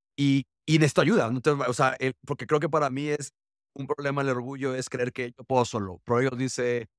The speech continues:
"No seas sabio en tu propia opinión, en tu propio entendimiento". Entonces, algo que creo que Dios puso fruto de la humildad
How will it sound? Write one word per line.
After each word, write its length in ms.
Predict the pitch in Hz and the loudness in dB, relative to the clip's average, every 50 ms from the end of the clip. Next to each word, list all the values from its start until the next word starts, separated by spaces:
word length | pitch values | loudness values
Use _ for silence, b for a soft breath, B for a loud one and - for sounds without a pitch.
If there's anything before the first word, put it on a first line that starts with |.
| _ _ _ | _ _ _
"No 200 | - 110 127 135 | -4 0 0 2
seas 200 | - - 131 123 | 2 2 -2 0
sabio 240 | - 131 123 131 127 | 0 0 0 0 -2
en 60 | 123 | -4
tu 120 | 113 117 101 | -6 -8 -6
propia 580 | - 117 120 117 117 120 113 110 110 110 107 - _ _ - | -2 -2 -2 -2 -2 -4 -4 -4 -4 -4 -6 -8 _ _ -8
opinión, 540 | 107 101 - 107 104 107 113 110 110 107 | -8 -6 -4 -4 -2 0 0 2 2 0
en 80 | 107 101 | -2 -4
tu 100 | 98 98 | -6 -6
propio 240 | - 110 98 - 107 | -6 -6 -6 -6 -8
entendimiento". 760 | 107 95 - 104 98 98 98 101 107 107 101 95 - - 95 | -12 -10 -10 -12 -12 -12 -12 -10 -10 -10 -10 -10 -8 -8 -8
Entonces, 460 | 98 95 - 113 113 110 - - - _ _ _ _ _ _ _ _ - | -6 -4 -2 -2 -2 -2 -2 -6 -10 _ _ _ _ _ _ _ _ 0
algo 200 | 110 127 156 170 | 0 2 2 0
que 40 | 131 | 2
creo 120 | 139 143 139 | 2 2 4
que 120 | 156 143 | 4 2
Dios 340 | 131 131 139 143 147 - - | 2 2 2 2 0 -2 -4
puso 640 | - - - 151 135 - - 123 123 123 127 - _ | -12 -10 -8 -8 -6 -2 0 2 2 2 0 -4 _
fruto 500 | _ - - 123 127 127 113 - 127 113 | _ -14 -10 -6 -6 -6 -2 -2 -2 -2
de 100 | 110 113 | 0 -2
la 100 | 113 110 110 | -2 -4 -4
humildad 540 | 110 110 110 110 113 117 - 131 135 131 | -6 -8 -10 -10 -8 -2 2 2 2 2